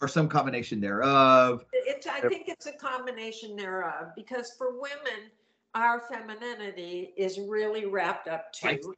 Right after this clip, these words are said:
Speaker 1: right
Speaker 2: our
Speaker 1: there, in your breasts. Yeah, so much so. Well, how did your,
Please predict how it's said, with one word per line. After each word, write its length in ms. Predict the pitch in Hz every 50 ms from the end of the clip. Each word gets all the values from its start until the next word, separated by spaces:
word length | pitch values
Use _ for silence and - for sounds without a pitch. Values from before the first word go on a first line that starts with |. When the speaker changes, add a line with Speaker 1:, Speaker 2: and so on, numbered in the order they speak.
| _ 151
Speaker 1:
right 120 | 175 233
Speaker 2:
our 60 | -
Speaker 1:
there, 100 | 214 247 - - - - -
in 60 | - 156
your 100 | - 160
breasts. 400 | 165 147 269 208 - - - -
Yeah, 520 | 160 226 254 269 254 190 143 123 110 104 - -
so 240 | - - 170 185 214
much 180 | 240 254 226
so. 260 | - - 165 131 - - - - -
Well, 120 | 175 196 208
how 200 | 160 180 233 247
did 180 | 262 240 165
your, 200 | 240 220 196 160